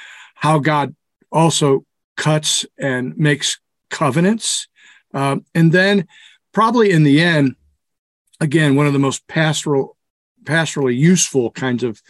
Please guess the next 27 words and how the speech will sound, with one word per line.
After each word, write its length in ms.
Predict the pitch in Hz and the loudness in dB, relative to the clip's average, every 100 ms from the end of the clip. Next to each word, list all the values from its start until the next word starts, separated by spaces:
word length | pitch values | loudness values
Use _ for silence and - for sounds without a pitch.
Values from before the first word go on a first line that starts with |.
| _ - - _ _ | _ -20 -20 _ _
uh, 240 | 135 120 - _ _ _ | -6 -6 -10 _ _ _
uh, 300 | - 131 - - _ | -12 -10 -12 -16 _
applications 720 | - 156 151 - 165 165 143 113 | -4 -2 -4 -2 0 0 -2 -4
of 80 | 117 | -4
this 260 | 117 - | -4 -6
is 320 | - 135 127 | 0 2 2
that, 200 | 139 131 - _ - - _ - | 0 -4 -6 _ -20 -20 _ -2
you 100 | 156 | 0
know, 140 | 139 | 0
what 420 | 123 160 196 220 | -2 0 0 0
people 360 | - 202 196 156 | 0 2 4 0
do 680 | 113 147 196 202 117 123 139 _ _ _ _ _ | 2 2 4 4 2 0 -4 _ _ _ _ _
in 160 | - 156 | 0 2
the 80 | 139 | 4
liturgy, 640 | 139 214 233 120 120 117 | 4 4 2 0 -2 0
liturgical 640 | 131 139 180 202 - 143 | 0 0 2 2 2 -2
piety, 800 | 113 - 170 214 139 113 113 127 _ _ _ _ _ - | -2 -4 0 2 2 2 0 -2 _ _ _ _ _ -6
uh, 220 | 139 127 - _ - | -4 -4 -8 _ -4
serves 720 | - - 185 185 147 - - _ _ - | 0 2 4 4 2 -4 -8 _ _ -12
practical 720 | - 202 240 220 - 139 113 | -2 0 0 -2 -4 -2 -4
piety. 680 | - 127 104 98 - - - _ _ _ _ | -4 -6 -6 -8 -12 -16 -20 _ _ _ _
Um, 340 | 135 135 123 - | -6 -4 -4 -4
so 240 | - 170 | 0 2
w-, 220 | 156 175 - | 2 -4 -2
what 160 | 202 | 0
you 120 | - 156 | 2 2
have 360 | 170 175 170 | 2 0 -4